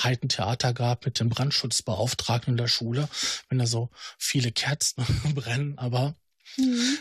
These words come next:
Speaker 1: es war wirklich schön gewesen. Ich kenn das auch so, dass die Schule geschmückt wird. Ich meine, die Waldorfschulen sind da ja sowieso extrem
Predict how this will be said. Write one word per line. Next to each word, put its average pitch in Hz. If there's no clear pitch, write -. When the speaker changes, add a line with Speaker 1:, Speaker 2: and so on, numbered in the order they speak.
Speaker 1:
es -
war 113
wirklich 123
schön 135
gewesen. 104
Ich -
kenn 147
das 147
auch 131
so, 131
dass 135
die 123
Schule -
geschmückt 107
wird. 92
Ich -
meine, 113
die 113
Waldorfschulen 123
sind 120
da 120
ja 117
sowieso 113
extrem -